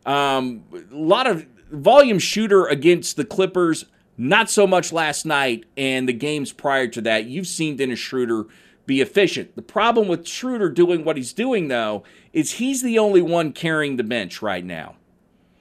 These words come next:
That's a huge issue for Oklahoma City as we get to the playoffs. And as much as I was praising the bench for the way that they played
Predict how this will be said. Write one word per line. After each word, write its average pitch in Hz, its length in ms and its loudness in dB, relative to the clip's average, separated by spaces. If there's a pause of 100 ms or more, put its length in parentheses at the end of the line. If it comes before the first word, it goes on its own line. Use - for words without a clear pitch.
(160)
That's 208 300 4
a 151 220 0
huge 175 800 -4
issue 117 380 -4
for 120 200 -2
Oklahoma 110 480 -4
City 98 380 -8
as 90 160 -12
we 120 140 -8
get 107 200 -4
to 104 60 -12
the 98 100 -12
playoffs. 80 640 -10
And 117 360 -4 (340)
as 123 220 -2
much 175 400 2
as 170 160 0
I 165 100 4
was 143 220 -2
praising 196 600 0
the 147 60 0
bench 139 260 -2
for 143 120 -6
the 135 80 2
way 156 200 0
that 143 160 -2
they 131 120 0
played 120 720 2